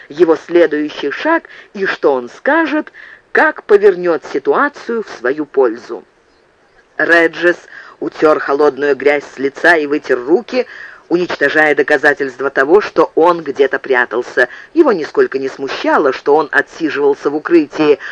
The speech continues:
но теперь нужно было брать на себя ответственность. Эд принялся карабкаться к дороге,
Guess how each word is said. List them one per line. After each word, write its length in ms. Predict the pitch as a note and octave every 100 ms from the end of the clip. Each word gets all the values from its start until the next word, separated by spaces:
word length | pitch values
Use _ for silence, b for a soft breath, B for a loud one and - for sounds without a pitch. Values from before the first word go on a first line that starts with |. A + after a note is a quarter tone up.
| B
но 160 | D#3 D3+
теперь 480 | C3+ - A3 D#4
нужно 380 | D#3 A3 G3+ C3+
было 220 | C3 C#3
брать 300 | B2+ D3+ D#3
на 80 | C3+
себя 320 | - C3 C3
ответственность. 880 | A#2+ A#2 B2+ - - A2 G2 F2+ _ B B B -
Эд 440 | - E3+ F3 D#3 D#3+ B -
принялся 540 | D3 E3 D#3+ D3 - D3
карабкаться 800 | D3 D3+ - D3 - - C#3+ - B
к 140 | B2+ B2+
дороге, 640 | C#3+ B2+ E3 C#4+ A3+ D4